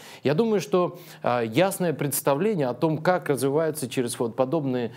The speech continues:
этапы отношений, они очень помогают, потому что неоднократно я слышал такие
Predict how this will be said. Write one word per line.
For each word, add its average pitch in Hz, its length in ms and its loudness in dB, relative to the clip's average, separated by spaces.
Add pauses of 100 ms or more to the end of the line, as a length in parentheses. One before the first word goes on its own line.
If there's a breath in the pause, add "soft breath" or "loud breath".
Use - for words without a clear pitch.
(180 loud breath)
этапы 127 340 0
отношений, 120 500 -2
они 123 220 0
очень 151 500 -2
помогают, 120 720 -2
потому 120 360 -2
что 143 240 0 (300 loud breath)
неоднократно 185 560 2
я 147 100 0
слышал 165 360 0
такие 139 500 0